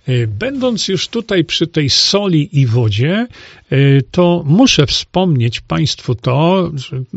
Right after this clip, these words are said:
bardzo dużo pytań się pojawia, mm, na Facebooku czy na innych tych komunikatorach, gdzie, e, ja tam publikuję różnego rodzaju rzeczy.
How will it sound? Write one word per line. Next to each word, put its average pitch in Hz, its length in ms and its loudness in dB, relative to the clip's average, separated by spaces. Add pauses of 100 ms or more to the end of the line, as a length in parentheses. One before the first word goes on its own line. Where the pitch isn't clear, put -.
(240)
bardzo 143 680 2
dużo 123 260 2
pytań 131 320 -2
się 127 140 -2
pojawia, 120 600 0 (500)
mm, 131 400 0
na 131 200 4
Facebooku 139 880 4
czy - 180 -6
na 113 140 -2
innych 160 420 2
tych - 200 -4
komunikatorach, 151 800 0
gdzie, 131 360 0 (480)
e, 131 300 -2
ja 131 140 2
tam 135 360 2 (220)
publikuję 139 600 2
różnego 123 400 2
rodzaju 123 320 2
rzeczy. 135 380 0